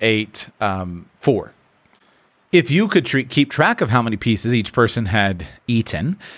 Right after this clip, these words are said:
then it would be fair for you to divide the tab based upon the number of pieces of pizza eaten. So you could say,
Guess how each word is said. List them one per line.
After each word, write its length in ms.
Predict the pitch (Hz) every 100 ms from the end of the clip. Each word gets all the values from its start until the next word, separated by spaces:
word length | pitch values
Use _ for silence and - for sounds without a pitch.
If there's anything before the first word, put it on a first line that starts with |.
| -
then 200 | 113 175
it 80 | 185
would 120 | 180
be 140 | 147 151
fair 560 | - 240 247 135 131
for 180 | 175 151
you 180 | 143 139
to 120 | 139
divide 520 | 127 101 117 117 151
the 80 | 165
tab 480 | 165 113 90 92 117
based 280 | 107 113 -
upon 260 | 120 120
the 60 | 123
number 400 | 107 95 98 127
of 140 | 127
pieces 380 | - 104 - 110
of 140 | 139 -
pizza 400 | 85 80 117 -
eaten. 440 | 214 240 - 98 - _ _ _ _ _ _ _ _ _ - -
So 360 | - 170 160 165
you 180 | 151 175
could 180 | 175 139
say, 760 | - 127 123 123 120 113 110